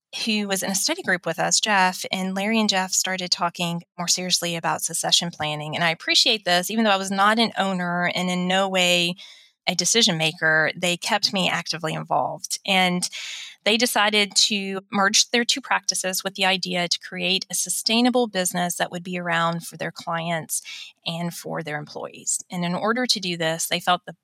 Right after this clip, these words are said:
best way to do it was to create a truly employee-owned firm. And what I mean by that is that every employee in the firm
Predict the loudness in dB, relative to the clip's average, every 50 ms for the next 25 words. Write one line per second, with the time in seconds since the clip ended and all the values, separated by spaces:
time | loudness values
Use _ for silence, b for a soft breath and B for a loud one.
0 | _ 0 0 2 2 0 -2 -2 -2 -4 -6 -6 -10 _ -6 -4 -2 -2 -2 -2
1 | -4 -6 -8 -8 -8 -6 -6 -4 -4 -4 -6 -8 _ -8 -6 -2 0 -2 -2 -2
2 | -6 -10 -8 -8 -6 -8 -8 -8 -10 -8 -6 -4 -2 -2 0 0 0 0 2 2
3 | 2 0 0 -2 -4 -4 -4 -2 -2 0 -2 -2 -2 -2 -2 0 -2 -2 -4 -4
4 | -6 -6 -8 -6 -8 -10 -10 -8 -6 -4 -4 -2 -2 -2 -2 -2 0 2 4 4
5 | 4 4 2 2 2 2 2 2 0 0 -2 -6 -10 B B B B B B B
6 | B B B B B B B 0 0 0 2 0 2 4 4 4 4 2 2 2
7 | 2 2 2 2 2 2 4 4 4 2 2 0 0 0 2 2 2 2 0 0
8 | -2 -2 -2 0 0 -2 -2 0 0 0 2 0 0